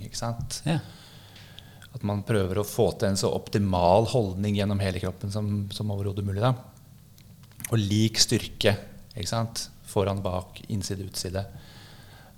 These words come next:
Speaker 1: Eh, og, og fleksibilitet i ryggen. Og, og det som er viktig, er jo at,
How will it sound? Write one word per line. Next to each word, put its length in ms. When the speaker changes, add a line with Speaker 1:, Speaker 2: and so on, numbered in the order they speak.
Speaker 1:
Eh, 380
og, 500
og 240
fleksibilitet 580
i 80
ryggen. 260
Og, 260
og 440
det 220
som 120
er 140
viktig, 300
er 160
jo 80
at, 340